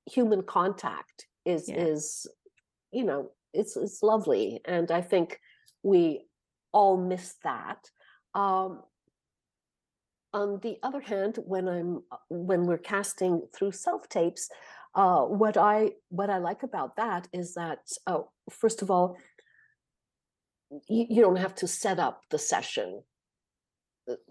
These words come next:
Speaker 1: you know, people send you in their self-tapes. The actors can do it whatever time of day is convenient for them.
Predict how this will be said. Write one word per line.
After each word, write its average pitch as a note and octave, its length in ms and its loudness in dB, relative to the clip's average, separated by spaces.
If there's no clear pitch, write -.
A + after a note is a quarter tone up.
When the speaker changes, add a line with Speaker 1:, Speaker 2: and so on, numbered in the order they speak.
Speaker 1:
you F#3+ 140 0
know, E3 120 2
people F3+ 540 -2
send F#3 440 0
you G3 160 0
in E3 200 -2
their D3+ 220 -4
self-tapes. - 760 -2
The G3 140 -4
actors F#3 500 -4
can E3 280 -6
do F#3+ 220 4
it F3+ 180 0
whatever F#3 360 2
time F3+ 280 -2
of E3+ 140 -4
day E3+ 200 0
is E3+ 120 -4
convenient F#3+ 540 -2
for D#3 180 -10
them. D#3+ 280 -8